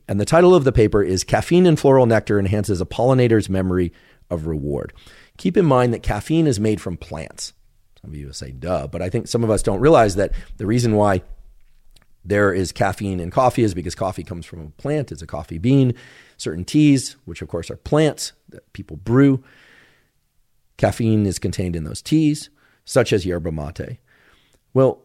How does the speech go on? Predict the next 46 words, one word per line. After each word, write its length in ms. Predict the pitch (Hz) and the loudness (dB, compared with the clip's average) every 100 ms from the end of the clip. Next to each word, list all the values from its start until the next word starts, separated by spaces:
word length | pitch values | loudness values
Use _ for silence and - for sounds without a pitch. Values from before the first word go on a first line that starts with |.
| _ | _
why 640 | 110 107 131 170 208 190 - | -6 -2 0 0 2 0 0
would 320 | 120 127 104 | 2 2 2
this 180 | 107 92 | -2 -4
bitter 600 | 82 120 127 135 127 123 | -6 0 4 4 0 -4
substance, 520 | - 117 98 - - - | -6 -4 -4 -8 -16 -14
because 240 | 90 95 | -10 -6
in 80 | 95 | -4
fact, 300 | 107 101 - | -4 -6 -6
caffeine 380 | 113 - 127 107 | -6 -4 -4 -4
is 100 | 87 | -6
quite 480 | - 120 135 92 | -4 -2 0 -4
bitter 300 | 127 117 92 | -2 0 0
in 100 | 85 | -4
high 160 | 82 90 | -8 -10
concentrations, 640 | 90 85 82 80 76 85 - | -8 -10 -12 -14 -16 -10 -2
why 120 | 156 | 0
would 120 | 220 | 2
this 140 | 131 | 0
bitter 400 | 90 78 113 135 | -2 -2 2 2
substance 540 | 120 - 127 120 92 90 | 2 0 -2 -2 -12 -10
be 120 | 98 | -10
something 360 | - 98 104 98 | -8 -6 -6 -8
that 120 | 90 | -8
insects 440 | 107 120 123 107 - | -6 -4 -2 -4 -4
or 100 | 90 | -6
animals 340 | 98 104 87 | -4 -4 -4
would 80 | 87 | -6
want 160 | 90 | -6
to 60 | 92 | -8
consume 360 | 92 82 92 80 | -10 -10 -10 -8
at 80 | |
all? 340 | 78 82 64 _ _ _ _ - | -6 -6 -8 _ _ _ _ -4
It 40 | |
turns 200 | 143 147 | 0 4
out 180 | 147 123 | 4 4
that 200 | 120 - | 2 0
in 280 | 120 110 104 - - | -2 -4 -4 -8 -4
most 320 | 117 160 - | 2 2 0
plants, 280 | 135 117 104 | -4 -4 -4
caffeine 460 | - 110 - 147 | -4 -4 -2 0
is 140 | 156 123 | 0 -2
present 640 | - - 131 123 98 - _ _ _ - | -6 -2 0 0 -4 -6 _ _ _ -8
in 280 | 120 110 - | -2 -2 -4
small 420 | - - 135 156 | -6 0 4 4
enough 220 | 170 151 | 4 2
quantities 800 | - 120 110 110 107 90 78 - | -2 -2 -2 -2 -4 -6 -8 -14